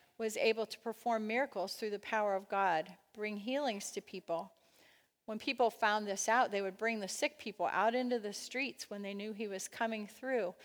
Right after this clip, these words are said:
and they would let them sit along the streets just hoping that his shadow would pass over them and bring healing to their bodies. This is what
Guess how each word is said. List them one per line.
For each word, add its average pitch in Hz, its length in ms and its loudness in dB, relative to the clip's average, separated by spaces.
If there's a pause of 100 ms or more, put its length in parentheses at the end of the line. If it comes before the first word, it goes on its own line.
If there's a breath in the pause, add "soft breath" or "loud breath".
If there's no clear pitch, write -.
(300 loud breath)
and 214 100 -2
they 208 120 4
would 214 160 0
let 240 180 6
them 226 140 -2
sit 285 260 2
along 247 320 4
the 240 80 0
streets - 560 -6
just 262 320 0
hoping 294 360 2
that 190 160 2
his 202 140 -2
shadow 226 600 4
would 185 180 -4
pass 208 340 -4
over 214 280 -2
them 185 200 -6
and 185 120 -8
bring 196 180 -6
healing 202 440 -4
to - 120 -10
their 185 140 -2
bodies. 190 640 -2 (1900 loud breath)
This 285 260 2
is 247 160 -2
what 214 360 4